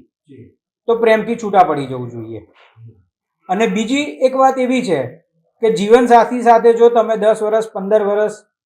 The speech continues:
Speaker 2: પસાર કર્યા છે,
Speaker 1: જી.
Speaker 2: તો બંને ભેગા મળીને એકબીજાને એક અવસર આપવો જોઈએ કે કદાચ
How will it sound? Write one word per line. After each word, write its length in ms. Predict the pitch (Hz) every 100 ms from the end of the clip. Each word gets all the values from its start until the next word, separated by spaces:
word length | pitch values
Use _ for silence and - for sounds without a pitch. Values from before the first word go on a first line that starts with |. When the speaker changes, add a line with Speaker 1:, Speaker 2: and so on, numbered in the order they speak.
| _ -
Speaker 2:
પસાર 340 | 165 208 214
કર્યા 420 | 214 180 196 202
છે, 240 | 147 139 113
Speaker 1:
જી. 500 | - _ _ 120 120
Speaker 2:
તો 300 | _ - 202
બંને 360 | 196 208 247
ભેગા 320 | 185 185 226
મળીને 280 | 233 233 233
એકબીજાને 480 | 220 214 214 240 240
એક 280 | 240 226 226
અવસર 260 | 196 214
આપવો 400 | 202 175 - 151
જોઈએ 320 | 127 117 110 107 _ _ _ _ _ _ _ _ _ _ _ _ _ -
કે 100 | 220
કદાચ 460 | 220 190 226 240